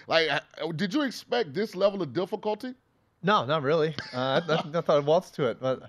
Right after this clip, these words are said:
Speaker 2: that's why I haven't gotten the best bet right. I've, I've been like, "All right, let me see if I can challenge myself against the field." No, it's been great. It's been a lot of fun to have that. I've been able to call in and do a couple of the, the shows with Matt.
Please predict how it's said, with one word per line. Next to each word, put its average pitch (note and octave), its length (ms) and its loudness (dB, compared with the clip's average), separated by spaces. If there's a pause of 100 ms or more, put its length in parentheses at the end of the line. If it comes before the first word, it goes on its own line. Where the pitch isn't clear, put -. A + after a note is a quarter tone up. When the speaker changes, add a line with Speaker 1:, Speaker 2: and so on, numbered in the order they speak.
(240)
Speaker 2:
that's F3+ 240 0
why F3+ 160 4
I D3+ 40 4
haven't D#3+ 200 -2
gotten C#3+ 180 0
the B2 60 -4
best C3+ 260 -4
bet - 200 -4
right. G#2 180 -10 (100)
I've, A#2+ 180 -6
I've D3 140 0
been D#3+ 160 4
like, D3+ 220 4
"All A#3+ 100 4
right, C#3 160 6
let F3+ 140 4
me B3+ 60 4
see C4 220 2
if A#3 100 2
I A3+ 80 4
can G3 120 -2
challenge A3 520 0
myself A#2 440 0
against A2+ 300 -8
the - 80 -20
field." A#2 260 0
No, F3+ 200 6
it's C3 160 -2
been F3 160 0
great. C3 320 -2 (240)
It's - 100 -20
been D3+ 120 2
a B2+ 40 2
lot C3+ 160 6
of - 60 -2
fun D3+ 240 0
to C#3 100 2
have C3 280 0
that. C#3 220 2
I've A#2 80 -8
been B2+ 120 0
able B2 140 0
to A#2 60 -4
call A2+ 300 2
in A#2 160 0
and A2+ 160 -4
do A2 140 -4
a - 20 -6
couple A2 300 -2
of G#2+ 40 -8
the, G#2+ 160 -2
the G2 80 -12
shows A2+ 320 -4
with A2 140 -20
Matt. B2 260 -2